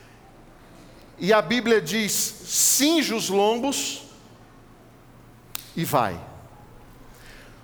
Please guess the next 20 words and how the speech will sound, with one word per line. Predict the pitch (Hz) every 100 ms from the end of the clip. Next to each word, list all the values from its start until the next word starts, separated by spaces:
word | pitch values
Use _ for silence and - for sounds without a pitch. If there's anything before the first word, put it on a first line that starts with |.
| - -
O | -
cingir | - - 330 277 147 185 285 277 - -
tem | 240 262
a | 208
ver | 156 254
com | 254 240
as | 240 202 151
roupas | 139 185 247 226 - 117 - - - -
que | -
eles | 196 180
usavam, | 160 139 160 151 104 92 80 - - - - - - - -
que | -
eram | 233 233
rou-, | 185 156 220
roupas | 170 208 262 254 202 147
longas, | 190 202 233 247 180 123 - - - - - - - - - -
que | 220
atrapalhavam | 247 294 - 262 262 233 202 196 220 208 190 170
nas | 160 190 180
batalhas | 147 156 - 185 214 240 269 - - -